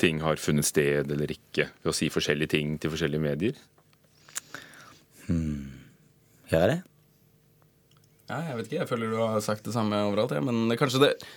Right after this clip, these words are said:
Speaker 3: jeg har, vi blir beskyldt for å være kryptiske og, og misvisende hele tiden, mens vi egentlig er veldig åpne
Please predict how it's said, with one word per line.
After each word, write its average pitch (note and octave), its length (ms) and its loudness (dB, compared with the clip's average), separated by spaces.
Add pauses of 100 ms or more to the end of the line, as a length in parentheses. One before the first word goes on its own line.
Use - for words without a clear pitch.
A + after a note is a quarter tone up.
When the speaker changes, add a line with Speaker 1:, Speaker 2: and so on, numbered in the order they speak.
(140)
Speaker 3:
jeg D3+ 160 6
har, E3 160 4
vi D3+ 120 4
blir C3+ 360 2
beskyldt A#2+ 400 4
for C3 80 6
å B2 60 8
være A2 140 6
kryptiske G2+ 680 2 (100)
og, G#2 260 6 (180)
og G2 360 4
misvisende G#2+ 640 2
hele G#2+ 160 2
tiden, G#2+ 480 0
mens A2 520 4
vi A2 100 6
egentlig G2+ 260 2
er F#2+ 160 4
veldig G#2 200 4
åpne F#2+ 420 2